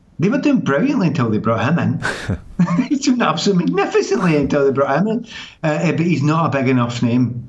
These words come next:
right? And they bring him. You think, "Oh, come on, give us a break." So that's a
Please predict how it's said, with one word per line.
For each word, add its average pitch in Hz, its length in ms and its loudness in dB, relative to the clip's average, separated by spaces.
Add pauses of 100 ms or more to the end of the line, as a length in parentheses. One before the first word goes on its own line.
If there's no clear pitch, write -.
(100)
right? 135 300 -2
And 127 140 2
they - 20 2
bring 123 240 2
him. 117 220 0
You 143 180 -2
think, 170 180 -4
"Oh, - 280 -6
come 139 320 0
on, 98 240 -2
give 123 160 0
us 104 100 -6
a 104 60 -4
break." 107 600 -4 (240)
So 147 140 -2
that's 151 300 -2
a 110 200 -4